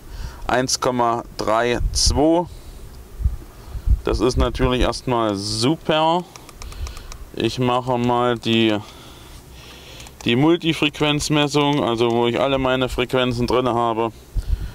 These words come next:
Und hier seht ihr auch, auf hundertfünfundvierzig Megahertz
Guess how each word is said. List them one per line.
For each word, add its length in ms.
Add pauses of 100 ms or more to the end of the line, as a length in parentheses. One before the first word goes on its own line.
(120)
Und 160
hier 200
seht 240
ihr 160
auch, 240 (640)
auf 120
hundertfünfundvierzig 920
Megahertz 720